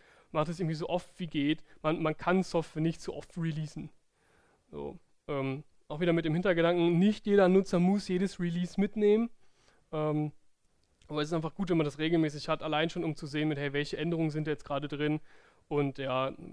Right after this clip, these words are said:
Semantic Versioning versuchen wir zu beachten und ist das jetzt ein Bugfix-Release, irgendwie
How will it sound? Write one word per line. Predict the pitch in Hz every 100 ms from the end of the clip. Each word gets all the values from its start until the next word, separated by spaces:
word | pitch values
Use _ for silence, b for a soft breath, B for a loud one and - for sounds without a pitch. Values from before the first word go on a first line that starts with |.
| -
Semantic | 160 151 156 151 151
Versioning | 151 170 170 170 156
versuchen | 151 156 160
wir |
zu | - 143
beachten | 143 170 - 175
und | 147
ist | 147 147
das | 143
jetzt | 143
ein | 135
Bugfix-Release, | 143 - 156 - 139 139 135 - -
irgendwie | 143 143